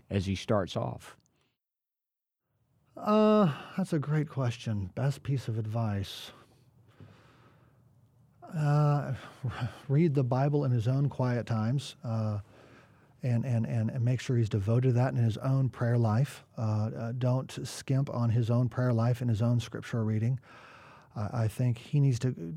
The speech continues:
Speaker 2: grow in love for, and, and discovery of how s-, you know, scripture refers to as like a honeycomb. Well, does he know that? Has he tasted that honey? Does he enjoy it like honey?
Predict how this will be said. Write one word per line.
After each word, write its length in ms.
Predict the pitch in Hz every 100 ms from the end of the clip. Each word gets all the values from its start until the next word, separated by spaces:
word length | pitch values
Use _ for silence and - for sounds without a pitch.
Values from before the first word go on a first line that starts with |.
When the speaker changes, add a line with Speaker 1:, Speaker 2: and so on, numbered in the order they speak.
| 160
Speaker 2:
grow 440 | - 117 127 127
in 360 | 143 120 113 107 - _ _ -
love 420 | 127 135 139 127
for, 200 | 117 117
and, 420 | 110 117 135 120
and 180 | 123 117
discovery 540 | 120 120 - 139 123 123
of 80 |
how 160 | 98 120
s-, 260 | 120 - -
you 200 | 139 147
know, 340 | 160 139 123
scripture 380 | 117 - 135 135
refers 320 | 117 139 127
to 120 | 131
as 80 | 120
like 220 | 113 117
a 40 | 110
honeycomb. 720 | - 131 127 - 101 87 85 - - - - - - -
Well, 160 | 127 156
does 180 | 139 135
he 160 | - 185
know 180 | 180 185
that? 300 | 208 208 - _ _ _ _ -
Has 180 | 131 123
he 100 | 175
tasted 440 | - 170 - 160
that 140 | 143 135
honey? 280 | 139 151
Does 160 | 143 123
he 100 | 143
enjoy 400 | 135 104 107 120
it 80 | 127
like 240 | 127 135
honey? 300 | 127 135 143